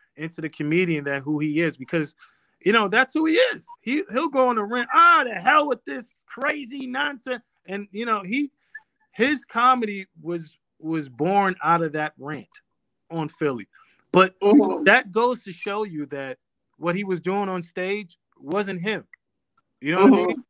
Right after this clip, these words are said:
Speaker 1: For that particular show, it wasn't him, and he wasn't connecting, and he felt it. And he said, "You know what?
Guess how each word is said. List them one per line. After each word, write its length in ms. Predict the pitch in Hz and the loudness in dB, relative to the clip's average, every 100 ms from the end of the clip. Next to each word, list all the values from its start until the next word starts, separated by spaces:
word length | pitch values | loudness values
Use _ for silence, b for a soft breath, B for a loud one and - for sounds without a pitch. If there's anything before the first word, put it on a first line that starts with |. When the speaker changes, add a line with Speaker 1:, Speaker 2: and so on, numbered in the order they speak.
| _ _ | _ _
Speaker 1:
For 120 | 180 | -2
that 180 | 202 202 | -2 -2
particular 440 | 170 208 196 180 | -6 -6 -4 -10
show, 340 | 170 214 175 143 | -6 -4 -4 -6
it 80 | |
wasn't 400 | 151 196 190 185 | -6 -4 -4 -6
him, 300 | 185 190 190 - _ _ - | -6 -6 -8 -12 _ _ -8
and 100 | 151 | -2
he 80 | 170 | 0
wasn't 340 | 196 180 170 | 0 -2 -4
connecting, 600 | 175 175 185 - 175 170 _ - 143 | -4 -2 -2 -2 -6 -6 _ -14 -4
and 120 | 151 | -2
he 80 | 160 | -2
felt 440 | - 196 196 - | 2 4 4 4
it. 160 | 170 170 _ 143 | -2 -2 _ 0
And 80 | |
he 60 | 190 | 0
said, 220 | 220 208 | 2 2
"You 60 | 240 | 4
know 160 | 254 | 2
what? 300 | - 277 - | 2 0 0